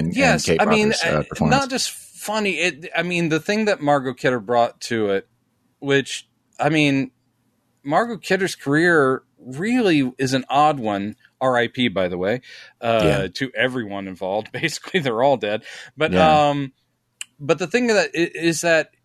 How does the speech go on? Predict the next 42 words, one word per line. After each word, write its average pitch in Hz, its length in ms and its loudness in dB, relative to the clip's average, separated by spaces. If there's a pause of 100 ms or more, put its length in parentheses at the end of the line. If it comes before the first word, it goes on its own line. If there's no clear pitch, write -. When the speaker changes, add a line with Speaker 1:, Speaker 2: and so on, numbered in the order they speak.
(180)
Speaker 2:
you 175 180 0
never 196 300 2
for 151 180 0
a 135 60 2
second 180 580 0
doubt 82 380 -8 (180)
that 139 200 0
she's 131 240 -4
highly 127 380 0
intelligent. 139 680 -6 (440)
But 151 380 0
that, 160 380 -2 (140)
that 135 340 -4
crack, 196 500 -6 (920)
crackling 185 640 -6
dialogue, 160 680 2
that 127 220 -4
quick-witted, 156 1000 0 (380)
that's 180 180 0
a 208 60 2
bit 196 140 0
of 180 100 0
a 175 60 0
throwback 160 600 2
to, 147 80 -6
like, 143 200 2
the, 127 320 2
the 127 260 0
idea 131 380 4
of 135 80 0
the 127 80 0
female 147 460 2
reporter 131 520 2
from 131 180 0
the 123 80 4
thirties 135 460 2
and 120 140 -6
forties 131 460 -2
movies 123 360 -4
where 123 80 -6
it's 117 120 -10
like 120 220 -4